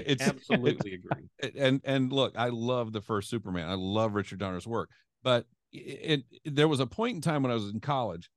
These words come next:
Speaker 1: where, I mean, I just, like, was hit, and this is, I don't know, eighty-nine, ninety. I was living by myself, I guess, at the time, and I just was like,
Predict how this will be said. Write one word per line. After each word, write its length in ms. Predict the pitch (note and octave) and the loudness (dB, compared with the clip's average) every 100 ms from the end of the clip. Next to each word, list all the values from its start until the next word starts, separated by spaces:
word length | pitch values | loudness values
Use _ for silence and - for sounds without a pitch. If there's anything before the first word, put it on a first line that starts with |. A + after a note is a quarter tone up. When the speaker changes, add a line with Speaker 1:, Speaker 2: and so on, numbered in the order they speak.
| _ _ | _ _
Speaker 1:
where, 320 | B2 B2+ A#2+ - | -4 0 0 -2
I 100 | B2+ | 0
mean, 220 | C#3+ B2+ - | 2 2 2
I 140 | D#3+ | 0
just, 320 | F#3+ E3 - _ | 0 -2 -4 _
like, 220 | C#3 B2 G#2 | -2 -2 -2
was 180 | A#2+ G2+ | -4 -6
hit, 340 | - A3 F#2 C3 | 2 2 2 -2
and 140 | F#3 | -4
this 140 | A3+ | -2
is, 140 | E3+ A#2 _ _ _ | -2 -4 _ _ _
I 40 | A#2 | -2
don't 160 | G2+ | 0
know, 160 | F2+ G2+ | 0 0
eighty-nine, 580 | A2+ B2 B2 A2+ A#2+ B2 | 2 4 4 2 0 0
ninety. 300 | A2 A2 A#2+ | -2 -2 -4
I 20 | |
was 100 | G#2+ | -6
living 260 | A2 C#3+ B2+ | -8 -8 -6
by 100 | G#2+ | -4
myself, 400 | G2+ - G#2+ G#2 | -4 -4 -4 -4
I 60 | F2+ | -6
guess, 200 | F#2 - | -8 -10
at 80 | |
the 60 | - | -12
time, 260 | G2+ F#2+ F#2+ _ _ - | -8 -8 -8 _ _ -4
and 100 | A#2+ | -2
I 80 | |
just 180 | B2+ C3 | -2 -4
was 140 | B2 A2+ | -6 -4
like, 220 | G#2+ | -4